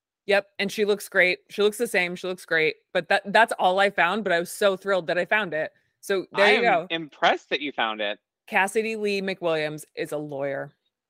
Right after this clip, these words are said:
Speaker 2: So it's probably safe to say that she's had the biggest glow up of anyone on the show.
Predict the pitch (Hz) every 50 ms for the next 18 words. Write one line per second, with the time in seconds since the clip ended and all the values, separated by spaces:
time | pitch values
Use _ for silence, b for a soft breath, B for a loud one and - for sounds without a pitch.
0 | _ _ _ _ _ _ _ _ _ _ _ _ _ - - 196 170 165 165 160
1 | 156 156 151 147 147 - - - 147 135 - _ 160 156 147 165 156 147 - 151
2 | 143 135 - - 131 - - 139 135 127 117 120 - - - - - 139 127 127
3 | 120 - - 123 120 120 120 123 117 120 110 - 127 117 113 117 110 - - -
4 | 131 120 110 107 101 - 107 101 117 110 110 110 107 104 101 98 87 85 85 90
5 | - - - - -